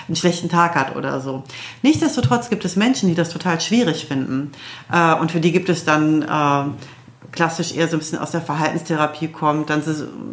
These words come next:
ne, so Übungssituationen, mal irgendwie in den Mediamarkt gehen, sich eine Stunde beraten lassen und nichts kaufen oder so. Weil es das Recht ist, weil man das halt darf.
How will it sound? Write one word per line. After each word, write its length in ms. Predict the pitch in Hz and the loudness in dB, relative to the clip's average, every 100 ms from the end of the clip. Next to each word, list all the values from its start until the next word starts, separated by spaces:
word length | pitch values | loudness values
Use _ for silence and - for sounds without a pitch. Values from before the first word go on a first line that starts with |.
| 50 | -6
ne, 180 | 180 190 | 0 2
so 60 | |
Übungssituationen, 1120 | 175 196 185 175 160 151 147 165 151 147 147 - - - - | 4 4 4 2 2 0 0 0 0 0 -4 -6 -14 -10 2
mal 320 | 156 160 - - | 4 4 2 -2
irgendwie 420 | 160 156 160 156 | -4 -2 -2 0
in 80 | 143 | 2
den 80 | |
Mediamarkt 560 | 165 175 170 156 151 151 | 4 6 4 4 2 2
gehen, 200 | 156 156 | 2 2
sich 140 | 156 | -2
eine 80 | 156 | -8
Stunde 260 | - 170 160 | 0 2 2
beraten 440 | 156 151 160 170 | 2 4 4 2
lassen 280 | 156 151 165 | 0 -2 -2
und 100 | 156 | 0
nichts 240 | 156 - | -2 -4
kaufen 380 | - 147 147 143 | -2 0 0 -4
oder 300 | 123 127 127 | -4 -2 -2
so. 240 | 123 123 127 - - - - - | -4 -6 -8 -14 -18 -16 -18 -2
Weil 220 | 143 151 | 0 2
es 100 | 165 | -2
das 260 | 214 - 294 | -4 0 0
Recht 280 | 285 - | 0 -2
ist, 200 | - - | -10 -8
weil 100 | 127 | -6
man 100 | 147 | -4
das 160 | 165 165 | -4 -2
halt 180 | 202 202 | 0 2
darf. 260 | 131 123 | 2 0